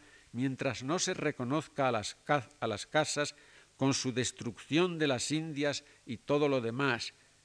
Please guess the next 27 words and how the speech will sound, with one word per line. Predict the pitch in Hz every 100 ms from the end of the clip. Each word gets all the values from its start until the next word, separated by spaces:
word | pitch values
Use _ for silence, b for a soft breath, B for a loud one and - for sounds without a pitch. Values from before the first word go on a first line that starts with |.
| b b -
¿No | 151
sería | 185 170 160 165
acaso | 131 156 165 156
la | 139
exposición | - - 110 113 - 147
de | 151
Sevilla | 139 117 135 151 143 127 B B
el | - 120
lugar | 110 110 139
más | 135 139
adecuado | 131 117 113 - 131 135 123 b b b -
para | 117 117
empezar | 98 107 123 131
ese | 120 117
reconocimiento? | 110 120 113 110 113 131 147 139 156 b b b b b _
Que | 135
quizás | - 135 - 202
serviría | - 156 135 139 165 165
también | 131 123 127 165 151
para | 127 117
mostrar | 117 - 143 151 135 131
hoy, | - 143 131 101 B B B B -
en | 120
estos | 160 - 160 113
días | 127 156 143 -
crecientemente | 127 117 123 151 156 139 117 147 139 127
sangrientos | - 117 107 110 135 151 127 117 -